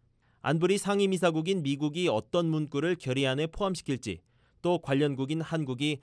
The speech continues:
어떤 제재를 추진하는지는 아직 알려지지 않았습니다. 이에 대해 오 대사는 유엔 안팎에서 관측되는 내용들이 다 포함된다고 보면 된다고 말했습니다.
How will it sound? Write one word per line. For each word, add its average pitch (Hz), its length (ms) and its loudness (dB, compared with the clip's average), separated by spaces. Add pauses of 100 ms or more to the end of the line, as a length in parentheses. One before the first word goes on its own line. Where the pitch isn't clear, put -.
(120)
어떤 165 420 0
제재를 123 520 -2
추진하는지는 151 920 -2
아직 143 300 -6
알려지지 117 580 -2
않았습니다. 101 640 -4 (760)
이에 175 220 6
대해 180 320 4
오 156 260 4
대사는 156 540 0 (280)
유엔 170 260 4
안팎에서 156 640 2
관측되는 143 640 -4
내용들이 123 640 0 (140)
다 123 240 -4
포함된다고 160 840 0
보면 139 340 -2
된다고 107 460 -4
말했습니다. 101 640 -4